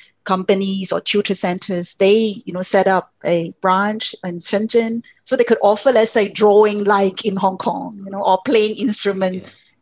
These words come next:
Speaker 1: learn in a Hong Kong way, you know. So there is this, uh, mobility business as part of that too.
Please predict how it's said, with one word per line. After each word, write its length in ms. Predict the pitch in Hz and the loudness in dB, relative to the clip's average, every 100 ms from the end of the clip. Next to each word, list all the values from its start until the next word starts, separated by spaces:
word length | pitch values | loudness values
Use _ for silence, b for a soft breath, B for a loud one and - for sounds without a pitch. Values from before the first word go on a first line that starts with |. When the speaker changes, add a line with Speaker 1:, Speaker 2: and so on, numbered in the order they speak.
| - | 0
Speaker 1:
learn 340 | 208 226 226 | 4 4 2
in 160 | 220 202 | 0 0
a 60 | |
Hong 240 | 180 311 220 | 2 2 2
Kong 260 | 208 208 | 0 0
way, 380 | 214 180 - 190 196 | -2 -4 -6 -10 -12
you 80 | 185 | -12
know. 100 | 240 | -8
So 260 | 220 202 B B - | -6 -6 B B -2
there 100 | - | 0
is 200 | 214 - | 0 0
this, 320 | 214 - - | -2 -2 0
uh, 200 | 180 180 - _ _ _ 202 | -2 -2 -8 _ _ _ -12
mobility 460 | 196 202 202 208 | -4 0 2 0
business 420 | 202 185 - 151 180 | -4 -8 -8 -8 -10
as 100 | - | -8
part 240 | - 170 | -6 -6
of 120 | 160 | -6
that 200 | - - - | -10 -12 -14
too. 360 | - 175 175 | -16 -16 -20